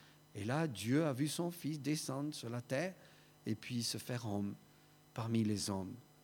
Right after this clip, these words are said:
qui plus est, après être persécuté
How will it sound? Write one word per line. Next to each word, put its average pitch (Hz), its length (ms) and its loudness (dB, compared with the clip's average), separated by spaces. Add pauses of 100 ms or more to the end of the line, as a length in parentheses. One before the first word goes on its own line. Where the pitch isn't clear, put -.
(200)
qui - 140 -4
plus 98 360 -4
est, 110 160 0 (540)
après 117 460 -4 (340)
être 104 140 -6
persécuté 107 800 -4